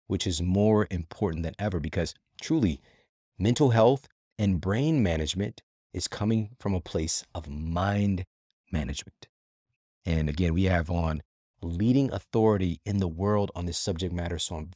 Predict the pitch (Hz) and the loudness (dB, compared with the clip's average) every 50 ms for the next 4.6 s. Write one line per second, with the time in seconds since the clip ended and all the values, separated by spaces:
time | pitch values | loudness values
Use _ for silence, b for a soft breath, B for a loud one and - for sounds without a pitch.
0 | _ - 135 147 127 107 90 101 95 82 73 - - 87 82 80 76 - 73 71 | _ 0 4 4 4 4 4 2 2 0 -2 -6 -6 -6 -6 -6 -6 -8 -8 -8
1 | 69 - - - - - - - - - _ _ _ _ _ _ _ _ - 101 | -8 -8 -8 -10 -10 -10 -10 -12 -14 -16 _ _ _ _ _ _ _ _ 0 2
2 | 110 113 113 - - - 143 160 175 151 143 147 131 - - 107 95 - 117 104 | 2 2 2 0 0 2 6 6 6 6 6 2 2 2 2 0 0 0 0 -2
3 | 98 - - 113 127 135 131 120 117 123 135 131 - - 117 120 156 180 - - | -2 0 2 4 4 6 6 6 6 6 6 4 4 4 6 6 6 4 4 2
4 | 180 135 - - - - 71 69 69 73 80 87 | 0 -2 0 0 0 2 2 2 0 -2 -4 -6